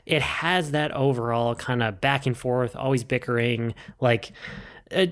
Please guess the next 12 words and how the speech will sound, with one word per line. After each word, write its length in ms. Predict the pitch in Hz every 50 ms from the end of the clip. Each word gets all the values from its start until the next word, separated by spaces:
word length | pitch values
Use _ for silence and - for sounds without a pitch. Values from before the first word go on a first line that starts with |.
| 180 -
a 80 | - 185
functional 680 | - - - - 156 160 139 - - 147 143 143 143 135
dysfunction 800 | 135 - 139 135 - - - 127 127 123 - - 139 139 139 135
to 120 | 139 - 135
the 120 | 123 135
team, 540 | 131 - - 143 139 139 143 143 143 139 135 - - - -
and 160 | 170 151 -
also 340 | - 131 131 131 - 151 139
leaning 380 | 120 113 120 127 131 131 127
into 160 | 127 127 117
the 100 | 117 117
music 600 | 110 110 107 107 110 110 120 143 160 156 - -